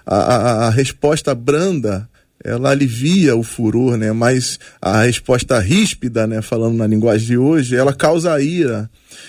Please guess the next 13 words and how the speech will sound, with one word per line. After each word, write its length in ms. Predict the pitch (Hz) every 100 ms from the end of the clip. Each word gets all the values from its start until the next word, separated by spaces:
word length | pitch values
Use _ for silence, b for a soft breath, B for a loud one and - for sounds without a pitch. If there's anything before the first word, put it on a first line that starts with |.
| B
Eu 180 | - 185
acho 180 | 202 -
que 100 | 202
a 40 |
maioria 600 | 190 180 254 208 165 190 196
das 240 | 170 180
mudanças, 880 | 175 143 127 156 208 202 147 127 123
elas 240 | 139 143
só 380 | - - - 202
não 260 | 202 202 196
ocorrem 680 | 151 - 151 160 170 151 131
por 300 | - 180 -
causa 560 | 170 170 170 185 180